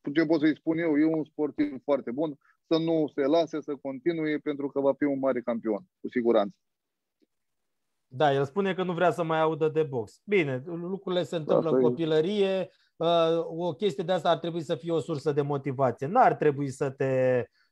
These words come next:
Speaker 2: să te, să te lași, pentru că
Speaker 1: Am
Speaker 2: este
Speaker 1: făcut
Speaker 2: un
Speaker 1: și
Speaker 2: sport
Speaker 1: noi
Speaker 2: pe
Speaker 1: box,
Speaker 2: care,
Speaker 1: noi
Speaker 2: pe
Speaker 1: chiar
Speaker 2: care,
Speaker 1: am fost
Speaker 2: exact.
Speaker 1: furați. Am făcut box, eu chiar am fost furat și am continuat, am demonstrat.
Speaker 2: Da, așa este.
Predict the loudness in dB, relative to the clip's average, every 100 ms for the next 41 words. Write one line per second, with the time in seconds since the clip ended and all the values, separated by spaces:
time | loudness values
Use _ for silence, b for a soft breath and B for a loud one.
0 | _ -2 0 0 -2 0 2 2 0 -4
1 | -2 0 2 0 -2 -4 -4 -4 2 6
2 | 6 8 6 8 8 8 8 8 8 8
3 | 6 2 -4 0 2 2 4 6 6 6
4 | 0 0 2 2 2 -2 -6 -6 -4 -4
5 | -2 -2 -2 -4 -4 -2 -2 -2 -4 -4
6 | 0 2 2 -2 -10 -10 _ _ _ _
7 | _ _ _ _ _ 0 2 2 2 0
8 | 2 4 6 4 _ _ -2 0 2 0
9 | -2 4 4 4 _ _ _ _ _ _
10 | _ _ _ _ _ _ _ _ _ _
11 | _ _ _ _ _ -16 -16 _ 0 0
12 | 0 -6 b b -4 -2 2 2 2 -2
13 | -8